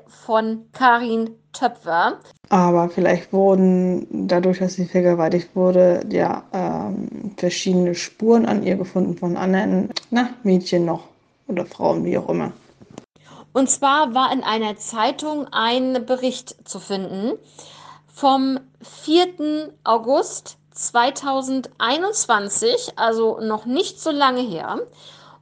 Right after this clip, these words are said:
Speaker 1: Und zwar ging es nämlich darum, was ist denn jetzt nun? Warum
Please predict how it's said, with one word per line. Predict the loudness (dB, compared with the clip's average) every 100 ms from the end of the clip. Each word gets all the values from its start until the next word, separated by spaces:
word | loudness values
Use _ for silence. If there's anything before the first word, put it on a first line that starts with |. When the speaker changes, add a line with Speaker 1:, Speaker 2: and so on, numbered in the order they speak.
| _ 0
Speaker 1:
Und | 0 0
zwar | -2 2 4 2
ging | 0 -2 -2
es | -2
nämlich | -8 -8 -8
darum, | -2 0 0 -2 -2 -2 -6 _ _
was | 0 0 0
ist | -12 -2 0
denn | 0
jetzt | -2 -4 -6
nun? | -8 -8 -8
Warum | -4 0 2 2 0 -2 -2